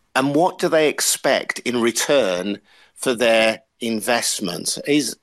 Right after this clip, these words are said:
scale of donations have been quite considerable, haven't they? I mean, it, it denoted on, on one occasion ninety thousand pounds, on just one occasion, for a bronze bust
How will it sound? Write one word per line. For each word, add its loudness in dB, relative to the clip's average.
scale 2
of -4
donations -2
have -2
been -2
quite -2
considerable, -2
haven't 0
they? 0
I 2
mean, 0
it, -2
it -4
denoted 0
on, 0
on -2
one 2
occasion -2
ninety -2
thousand -2
pounds, -4
on -2
just -2
one 2
occasion, -2
for 0
a 0
bronze 2
bust 0